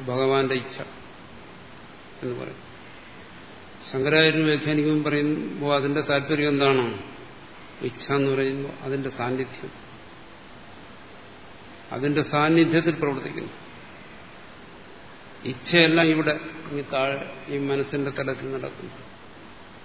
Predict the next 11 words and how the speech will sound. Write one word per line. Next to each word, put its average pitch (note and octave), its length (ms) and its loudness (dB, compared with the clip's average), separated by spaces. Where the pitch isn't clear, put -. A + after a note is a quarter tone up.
പ്രവർത്തനങ്ങളെല്ലാം D3 880 4
പ്രാണന്റെ C#3+ 500 4
തലത്തിൽ C3+ 360 -4
നടക്കുന്നു. - 360 -10
അതിന്റെ D#3+ 380 4
പിന്നിൽ D#3 280 6
സർവസാക്ഷിയായി D3 1120 2
ഒരു C#3 120 -4
ചൈതന്യം, B2 500 2
ഒരു A#2+ 100 -6
ചൈതന്യ C3+ 420 2